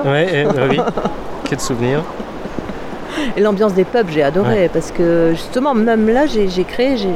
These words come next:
Speaker 2: des, des liens, euh, d'amitié, mais même avec des personnes beaucoup plus âgées que moi, enfin, plein de personnages, euh, qui, qui, qui m'ont accompagnée pendant mon, mon séjour à, à Glasgow, ouais.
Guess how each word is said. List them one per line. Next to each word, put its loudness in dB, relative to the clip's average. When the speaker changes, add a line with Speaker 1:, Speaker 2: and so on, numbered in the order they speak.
Speaker 2:
des, 2
des 2
liens, 2
euh, 2
d'amitié, 2
mais 4
même 2
avec 0
des 0
personnes 0
beaucoup 2
plus 2
âgées 2
que 0
moi, 2
enfin, 0
plein 2
de 2
personnages, 2
euh, 4
qui, 2
qui, 4
qui 0
m'ont 4
accompagnée 2
pendant 2
mon, 2
mon 0
séjour 2
à, 2
à 4
Glasgow, 2
ouais. 2